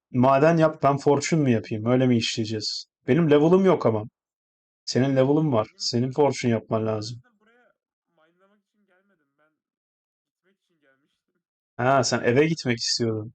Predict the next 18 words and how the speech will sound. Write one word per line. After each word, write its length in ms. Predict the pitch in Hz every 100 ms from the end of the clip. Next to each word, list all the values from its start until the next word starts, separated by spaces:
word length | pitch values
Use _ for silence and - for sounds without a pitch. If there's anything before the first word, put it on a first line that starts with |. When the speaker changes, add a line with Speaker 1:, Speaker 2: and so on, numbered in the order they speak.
| _
Speaker 1:
Anladım 520 | 120 113 113 113 120 117
ben 100 | 113
seni. 240 | - 110
Speaker 2:
evet, 80 | 117
evet. 80 | _ _ _ _ _ _ _ _ _ _ _ _ _ _ _
Speaker 1:
Seni 240 | - 117 127
eve 180 | 135
nasıl 240 | 139 147 135
Speaker 2:
Kaybettim. 220 | 123 117
Speaker 1:
döndüreceğiz 400 | 113 110 110 107
ya, 180 | 110 110
bakalım. 340 | 107 117 113 - _ _ _ _ _ _ _ _ _ _ _ _
Speaker 2:
E, 40 | -
Speaker 1:
Sen 240 | 127 131
böyle 160 | 143 147
bir 60 |
Speaker 2:
paylaşıyorsa 360 | 143 139 _ _
Allah 240 | _ 170